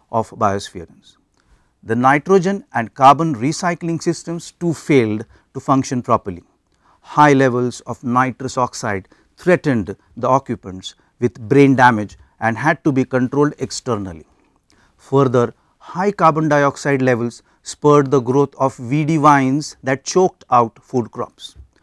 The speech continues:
Tropical birds died after the first freeze. An Arizona ant species got into the enclosure, proliferated and killed off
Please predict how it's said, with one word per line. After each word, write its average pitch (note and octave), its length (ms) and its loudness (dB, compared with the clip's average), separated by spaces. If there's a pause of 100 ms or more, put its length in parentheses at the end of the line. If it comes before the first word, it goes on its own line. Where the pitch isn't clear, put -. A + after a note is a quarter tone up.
(240)
Tropical F#3 460 0
birds E3+ 340 -2
died F3 280 0
after E3 280 0
the E3+ 100 -4
first - 400 -2
freeze. - 440 -16 (380)
An C#3+ 160 0
Arizona F#3 560 2
ant D#3+ 200 0
species F#3+ 480 -8
got D#3+ 260 -2
into E3+ 260 -2
the D#3+ 100 2
enclosure, B2+ 520 -2 (400)
proliferated D3 800 2 (220)
and D3+ 240 -4
killed F#3 260 0
off D3 240 2